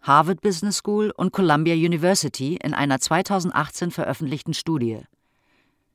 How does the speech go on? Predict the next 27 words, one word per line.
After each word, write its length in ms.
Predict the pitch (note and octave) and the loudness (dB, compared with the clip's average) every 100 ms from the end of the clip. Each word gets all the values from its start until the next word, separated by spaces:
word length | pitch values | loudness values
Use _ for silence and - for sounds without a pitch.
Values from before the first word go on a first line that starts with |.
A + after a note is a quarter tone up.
| _ - | _ -8
Sie 140 | E3 | -4
stellten 320 | - F3 D3 | 0 0 0
fest, 480 | - E3+ C4+ - _ _ _ _ _ _ - | -4 -4 -6 -12 _ _ _ _ _ _ -4
es 200 | E3+ F3 | -2 2
liegt 220 | A#3 - | 2 2
auch 180 | A#3+ A3 | 0 2
an 120 | G3+ | 0
unterschiedlichen 680 | G3 G#3+ G#3 G#3+ F#3 F3+ F#3 | 0 0 0 0 0 -2 -2
Fragen, 500 | - A#3+ F#3+ B2 A#2+ _ - | 0 2 2 -2 -4 _ -8
die 60 | C#3 | -4
InvestorInnen 920 | C#3 C#3 - F#3 F#3 F3+ F3+ F#3+ G3+ | 0 0 0 4 4 4 4 4 4
weiblichen 520 | D#3 D#3 F3+ F#3 G#3 G#3 | 2 0 0 -2 0 0
und 160 | C#3+ | 0
männlichen 380 | C#3+ D#3+ D#3+ F3+ | 0 0 0 -2
Entrepreneurs 720 | C#3+ D3+ C#3 C#3+ C3+ C3 D3+ | -2 -2 -2 -2 0 0 -2
bei 120 | - | -4
ihrem 240 | D3 D3+ E3 | -4 -2 -2
Pitch 220 | F#3+ - | -2 -2
stellen. 560 | - - B2 A2 G#2+ G#2+ _ _ _ _ _ _ _ _ _ _ _ _ _ _ _ _ _ _ | -6 -4 -4 -4 -8 -12 _ _ _ _ _ _ _ _ _ _ _ _ _ _ _ _ _ _
Sie 140 | D3 F3+ | -4 0
bemerkten 460 | G3+ G#3 C4 B3 | 4 4 2 0
eine 240 | F3+ F3+ F3+ | -2 -2 -2
krasse 400 | - A3 - G3 | -2 0 0 -2
geschlechtsspezifische 1120 | F3+ - A3 - - G3 - G#3 G3 F#3 F#3+ | -2 -2 -4 -6 -8 -6 -4 -4 -2 -2 -2
Voreingenommenheit 1040 | - G#3+ - D#3 C#3+ B2+ B2 C#3 C#3+ D3+ | -2 0 2 2 -2 -2 -4 -2 -4 -2
der 120 | F#3 | -4
InvestorInnen, 920 | F3+ F3 - - G#3 - A#2+ A2 G#2+ | -2 -2 -4 -2 -2 -2 -4 -6 -10